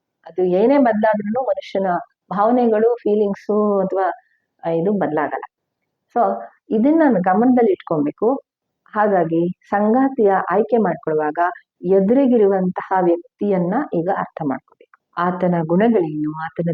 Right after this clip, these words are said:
ದೌರ್ಬಲ್ಯಗಳೇನು, ಆಕೆಯ ದೌರ್ಬಲ್ಯಗಳೇನು, ಆತನ ಗುಣಗ-, ಆಕೆಯ ಗುಣಗಳೇನು, ಆಕೆ ಯಾವ ರೀತಿಯಲ್ಲಿ ನನಗೆ ಪೂರಕ ಆಗಬಲ್ಲಳು, ಆಕೆ, ಆತ ಯಾವ ರೀತಿ ನನ್ನ ದೌರ್ಬಲ್ಯದ ಕ್ಷಣಗಳಲ್ಲಿ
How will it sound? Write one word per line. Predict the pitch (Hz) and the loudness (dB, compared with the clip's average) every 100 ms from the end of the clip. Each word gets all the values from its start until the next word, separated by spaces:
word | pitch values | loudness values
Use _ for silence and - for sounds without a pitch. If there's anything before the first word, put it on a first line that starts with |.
| 160 | -2
ದೌರ್ಬಲ್ಯಗಳೇನು, | 190 202 226 214 165 151 151 156 160 170 | 0 0 0 0 -2 -6 -10 -12 -10 -6
ಆಕೆಯ | 214 - 254 247 | -6 -2 0 2
ದೌರ್ಬಲ್ಯಗಳೇನು, | 208 185 175 180 175 160 156 156 160 | 2 0 0 -2 -2 -4 -6 -8 -8
ಆತನ | 165 170 170 | -8 -6 -4
ಗುಣಗ-, | 160 175 226 220 180 | -2 -2 0 0 -2
ಆಕೆಯ | 185 - 214 | -4 0 0
ಗುಣಗಳೇನು, | 170 160 170 170 151 156 - _ _ _ _ _ - | 0 -2 -2 -2 -2 -10 -20 _ _ _ _ _ -4
ಆಕೆ | 240 262 285 | -4 0 2
ಯಾವ | 226 214 269 | 4 4 2
ರೀತಿಯಲ್ಲಿ | 294 285 - 240 240 | 0 -2 0 2 2
ನನಗೆ | 247 208 196 | 0 0 0
ಪೂರಕ | 208 196 196 190 208 | -2 0 0 0 0
ಆಗಬಲ್ಲಳು, | 202 170 165 160 147 143 156 - _ _ _ _ - | -2 -2 -4 -6 -8 -6 -6 -6 _ _ _ _ -6
ಆಕೆ, | 185 190 226 | -6 -2 0
ಆತ | 214 190 202 240 220 | 0 0 0 0 2
ಯಾವ | 190 196 240 | 2 2 2
ರೀತಿ | 240 - 226 | 2 2 0
ನನ್ನ | 196 190 190 196 - _ _ - 170 | 0 0 0 -2 -4 _ _ -10 0
ದೌರ್ಬಲ್ಯದ | 196 190 190 226 220 202 | 2 2 2 4 2 0
ಕ್ಷಣಗಳಲ್ಲಿ | - - 180 180 180 175 180 226 | -6 -4 -2 0 0 2 2 0